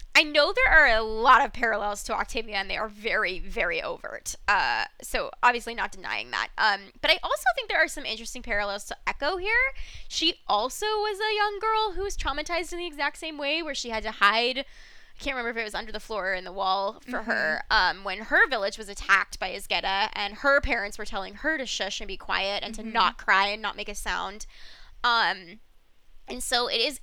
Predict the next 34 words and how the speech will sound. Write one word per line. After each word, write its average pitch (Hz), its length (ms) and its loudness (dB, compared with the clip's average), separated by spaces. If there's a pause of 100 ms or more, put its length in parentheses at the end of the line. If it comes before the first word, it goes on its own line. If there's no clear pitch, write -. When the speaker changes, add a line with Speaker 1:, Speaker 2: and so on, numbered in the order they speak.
Speaker 1:
interesting 277 460 -6
that 220 140 -4
all 220 120 0
three 247 280 -8
of 214 60 -8
these 220 180 -12
women 202 200 -8
are 196 140 -4
linked 196 420 -10 (100)
in 196 200 -4
that 147 200 -4
way. 123 300 -4 (320)
Speaker 2:
Yeah, 392 340 6
you 339 100 -4
know, 370 140 2
I 330 140 4
think - 300 -8 (160)
it's - 440 -2 (460)
intriguing 330 720 0
to 370 120 -2
think 254 280 -6
about 214 400 6
the 220 80 -2
ways 208 300 -2
that 220 120 -2
Octavia 202 800 0
and 196 560 -6 (160)
D-, - 200 -12
uh, 151 280 -2
and 220 160 0
Echo 208 320 2
are 196 160 2
very 202 220 -4
similar. 214 440 -6